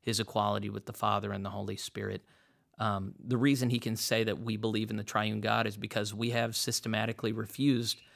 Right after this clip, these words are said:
to exercise doctrine across the denomination for, um, a century, since Border Parker Brown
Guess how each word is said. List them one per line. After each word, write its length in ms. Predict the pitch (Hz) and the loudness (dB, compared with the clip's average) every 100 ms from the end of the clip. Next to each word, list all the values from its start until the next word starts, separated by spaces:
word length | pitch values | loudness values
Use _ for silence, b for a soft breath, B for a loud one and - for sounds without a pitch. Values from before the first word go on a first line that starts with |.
| B _ | B _
to 140 | - | 4
exercise 760 | 131 127 - 110 - 104 101 104 | 4 4 -2 0 0 0 0 -2
doctrine 520 | 107 104 104 - 104 | 0 0 0 -6 -6
across 400 | 101 - 104 - | -2 0 0 -2
the 60 | 101 | -6
denomination 760 | 104 98 98 101 101 - 104 | -4 -4 -4 -4 -4 -6 -8
for, 440 | 104 - 98 98 - b b b b - | -8 -6 -6 -6 -10 b b b b -8
um, 420 | 95 95 95 95 | -6 -6 -8 -10
a 60 | - | -8
century, 440 | - 113 - 151 | -2 -2 2 0
since 240 | 139 113 - | 2 -4 -4
Border 280 | 104 107 | -4 -2
Parker 320 | 110 107 110 - | 0 -2 -2 -6
Brown 380 | - 110 127 | -6 -2 -4